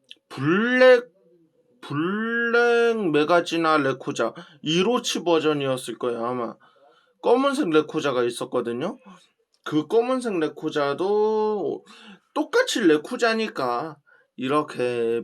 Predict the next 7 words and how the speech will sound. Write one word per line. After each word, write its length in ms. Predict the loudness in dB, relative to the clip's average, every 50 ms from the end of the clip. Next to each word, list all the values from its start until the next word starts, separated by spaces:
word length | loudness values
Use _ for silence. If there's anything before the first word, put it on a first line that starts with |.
| -6 -6
보시면 720 | -6 -4 -4 -2 -2 -2 -2 -2 -2 -2 -2 -4 -6 -6
이해하기가 920 | -6 -6 -2 0 4 4 4 4 2 0 -4 -4 -4 -2 -2 -2 -2 -4
쉬울 340 | -4 -4 -4 -2 -2 -2 -2
거라고 560 | -2 -2 -2 -2 -2 -2 -2 -2 -2 -2 -4
생각이 580 | -6 -8 -10 -8 -6 -6 -6 -6 -6 -6 -8 -8
듭니다. 480 | -8 -8 -8 -6 -6 -6 -8 -8 -12 _ _ -20 -20 -20 -20 -20 -20 _ -18 -18 -18 -18 -20 -20 _
네, 680 | -2 0 2 2 2 2 0 0 -4 -6 -10 -12 -14